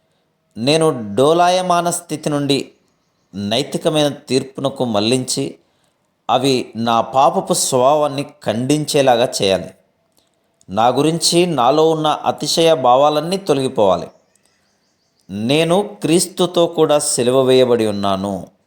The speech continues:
అని పౌలు ప్రకటించాడు. అంతేగాని అతడు "నేను యేసుక్రీస్తును అనుకరించాలని నిర్ణయించుకున్నాను" అని గాని, "నేను యేసుక్రీస్తును వెంబడించడానికి ప్రయత్నిస్తున్నాను" అని గాని చెప్పలేదు.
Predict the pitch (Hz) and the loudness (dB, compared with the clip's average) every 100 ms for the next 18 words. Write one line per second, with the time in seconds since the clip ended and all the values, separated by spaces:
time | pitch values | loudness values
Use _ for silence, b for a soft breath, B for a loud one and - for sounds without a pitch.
0 | _ _ - 135 135 - 135 165 165 120 | _ _ -6 -4 -4 0 2 2 0 -2
1 | 117 147 135 - 92 - - _ _ _ | -2 -4 -4 -4 -4 -6 -20 _ _ _
2 | _ _ _ - 113 139 127 120 160 - | _ _ _ -10 -2 0 2 0 -2 -10
3 | _ 123 - 156 151 - - 104 113 131 | _ -4 0 0 0 -4 -12 -8 -4 0
4 | 170 190 185 143 175 - 185 175 170 - | 2 2 2 2 2 0 -2 0 0 0
5 | 170 156 - 123 143 165 156 147 156 139 | -4 -4 -2 -2 0 0 -2 -2 0 2
6 | 139 139 135 b b b 95 117 143 147 | 0 -4 -8 b b b -2 -2 0 -2
7 | 139 - - 143 131 127 123 123 - 120 | -2 -6 -4 -2 0 0 -2 -4 -8 -6
8 | 123 120 120 117 123 - _ _ _ _ | -2 0 0 0 -6 -10 _ _ _ _
9 | _ _ _ - 143 185 185 185 190 202 | _ _ _ -6 0 2 2 0 0 -2
10 | 196 185 - 180 170 131 135 170 170 156 | 2 2 0 -2 -2 0 0 0 -2 -2
11 | 175 156 151 143 147 127 139 - 147 - | 0 0 0 -4 -6 -2 -2 -2 -6 -4
12 | - 131 131 123 123 - - 120 123 123 | -4 -2 -2 -2 -6 -8 -6 -2 2 0
13 | 139 - 113 120 107 85 | -2 -2 -2 0 -2 -4